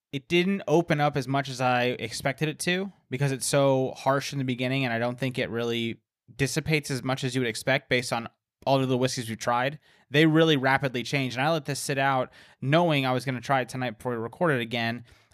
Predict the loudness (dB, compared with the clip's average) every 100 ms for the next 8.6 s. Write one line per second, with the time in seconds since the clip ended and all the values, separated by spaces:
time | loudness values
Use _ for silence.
0 | -2 -2 2 2 2 2 4 2 -2 -14
1 | _ -6 -4 -4 -6 0 0 2 0 0
2 | -2 -2 2 2 2 0 0 0 -2 -8
3 | -8 -2 0 0 0 0 0 2 0 0
4 | 0 0 -2 -4 -4 -4 -4 -6 -2 2
5 | 2 2 -4 -8 _ _ _ 0 4 4
6 | 2 -4 _ _ _ _ -6 -6 2 4
7 | 4 0 -2 0 0 0 -2 -2 0 -2
8 | -2 -6 -10 -10 -16